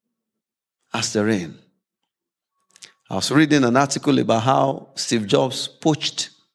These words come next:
Tim Cook from Compaq. You still remember Compaq?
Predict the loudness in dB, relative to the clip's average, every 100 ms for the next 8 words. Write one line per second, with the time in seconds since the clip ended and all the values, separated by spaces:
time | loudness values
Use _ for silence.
0 | _ -2 -2 -2 -2 -2 -2 -4 -4 0
1 | -2 0 -4 -4 -10 -20 _ _ _ _
2 | _ _ _ _ _ _ -6 2 4 4
3 | 2 2 -2 -6 -6 -12 -14 -20